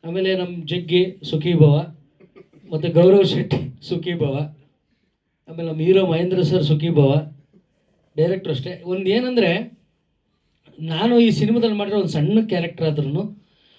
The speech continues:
ಒಂದು ಅದ್ಭುತವಾಗಿ, ಏ, ಅದನ್ನ ತೋರಿಸಿದ್ದಾರೆ ನಮ್ ಡೈರೆಕ್ಟರ್ ಸರ್. ಬಹುಶಃ ನಾನು ತುಂಬಾ ಸಿನಿಮಾಗಳ ಕೆಲಸ ಮಾಡಿದ್ದೀನಿ,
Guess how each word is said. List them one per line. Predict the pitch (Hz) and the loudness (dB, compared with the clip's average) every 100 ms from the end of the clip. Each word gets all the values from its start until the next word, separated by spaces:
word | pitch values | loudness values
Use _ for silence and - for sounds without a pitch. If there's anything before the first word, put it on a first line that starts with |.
| _ 147 | _ -6
ಒಂದು | 147 131 | -4 0
ಅದ್ಭುತವಾಗಿ, | 151 - - 233 294 - 233 214 247 | -2 2 4 6 6 2 -2 -4 -10
ಏ, | 277 202 170 160 | -10 -8 -6 -4
ಅದನ್ನ | 156 156 170 165 151 | -6 -6 -6 -6 -4
ತೋರಿಸಿದ್ದಾರೆ | 180 208 196 170 156 | -2 -2 -4 -4 -4
ನಮ್ | 143 | -4
ಡೈರೆಕ್ಟರ್ | 139 165 - | -2 -4 -4
ಸರ್. | 139 135 127 151 - - _ _ _ _ _ _ _ _ | -6 -4 -4 -4 -8 -20 _ _ _ _ _ _ _ _
ಬಹುಶಃ | 175 214 233 | 0 2 4
ನಾನು | 214 190 | 0 0
ತುಂಬಾ | - 208 233 220 185 156 135 147 - | 0 2 2 0 -2 -6 -8 -12 -10
ಸಿನಿಮಾಗಳ | 170 190 196 | -6 -4 -4
ಕೆಲಸ | 185 160 170 | -4 -6 -4
ಮಾಡಿದ್ದೀನಿ, | 208 185 175 151 170 | -4 -4 -4 -4 -4